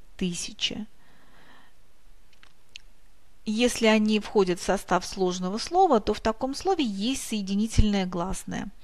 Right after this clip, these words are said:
Одногодичный, девяностолетний, стократный,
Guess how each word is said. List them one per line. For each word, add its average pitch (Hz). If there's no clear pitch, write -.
Одногодичный, 185
девяностолетний, 185
стократный, 175